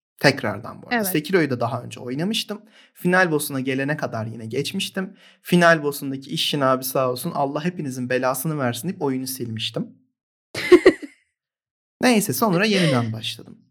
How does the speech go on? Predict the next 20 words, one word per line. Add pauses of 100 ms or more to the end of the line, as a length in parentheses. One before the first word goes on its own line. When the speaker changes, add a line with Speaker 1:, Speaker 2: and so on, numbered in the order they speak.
(360)
Speaker 1:
Sekiro'yla
Speaker 2:
Evet.
Speaker 1:
başladım. (100)
Sekiro
inanılmaz
keyif
aldığım
bir
oyun
oldu.
Yaklaşık
üst
üste
sekiz
kere
bitirdim.
Bütün
Harry
Potter
serisinin,